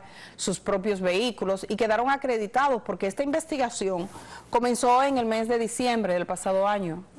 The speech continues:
de, en noviembre del pasado año. Entonces, hay muchos agentes encubiertos que compraron servicios, que vieron trasladar, que grabaron chicas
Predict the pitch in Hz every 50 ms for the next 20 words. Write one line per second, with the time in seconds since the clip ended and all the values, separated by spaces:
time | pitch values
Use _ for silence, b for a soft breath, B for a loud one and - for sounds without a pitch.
0 | 285 - 196 202 202 - - 196 202 202 196 214 233 233 202 175 165 170 165 160
1 | 175 175 - 190 185 185 196 220 233 220 190 175 180 - 180 185 220 214 196 -
2 | B B B B B B B B - 190 214 220 220 220 247 294 311 - 269 226
3 | 233 214 214 208 214 233 220 - 220 202 - 190 175 180 190 208 220 220 220 220
4 | 202 - - 180 - 185 180 - 185 180 185 202 214 - 202 175 170 185 214 226
5 | 214 - 220 196 180 - 180 180 185 190 202 208 196 196 202 190 180 180 180 196
6 | 214 214 202 - 190 180 180 175 170 175 185 202 196 175 - 208 202 196 - 208
7 | 196 185